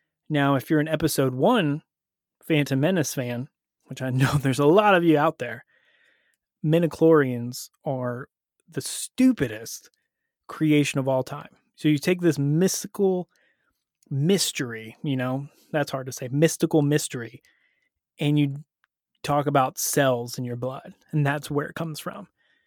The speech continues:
It's like, "Come on, man. Don't be, don't, don't pull a Trekkie on me, man. I don't want the science behind it. I just want, I just want the mystery."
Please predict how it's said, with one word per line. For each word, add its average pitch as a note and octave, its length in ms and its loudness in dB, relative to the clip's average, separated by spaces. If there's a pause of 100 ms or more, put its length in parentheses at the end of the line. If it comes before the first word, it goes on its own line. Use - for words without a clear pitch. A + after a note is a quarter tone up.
(120)
It's - 100 -20
like, D3+ 240 -12
"Come A3 140 -4
on, B2 280 -6
man. G#3 480 -6 (840)
Don't B3+ 160 2
be, F3+ 300 4
don't, C4+ 280 2
don't C4+ 220 0
pull A#3+ 160 6
a E3 60 6
Trekkie A3 380 2
on A3 100 2
me, A3+ 120 2
man. A3+ 200 0
I A3 60 2
don't B3 120 4
want A3+ 140 2
the F#3 60 2
science G#3 400 2
behind A3 340 -2
it. A3 160 2
I F3+ 80 2
just F#3 160 -2
want, F#3+ 260 0 (420)
I C3 120 -4
just B2+ 160 -6
want B2+ 140 -4
the E3+ 60 -6
mystery." E3+ 360 -6